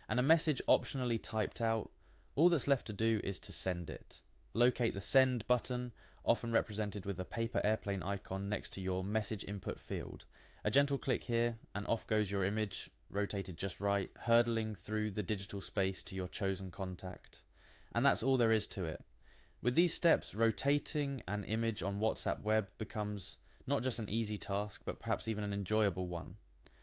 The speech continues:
Remember, technology is here to serve us, making our lives easier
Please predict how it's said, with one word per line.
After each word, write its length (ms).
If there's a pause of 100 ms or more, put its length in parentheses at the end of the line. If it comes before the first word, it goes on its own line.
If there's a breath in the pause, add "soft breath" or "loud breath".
(220 soft breath)
Remember, 380
technology 640
is 140
here 220
to 140
serve 440
us, 360 (200)
making 340
our 100
lives 380
easier 520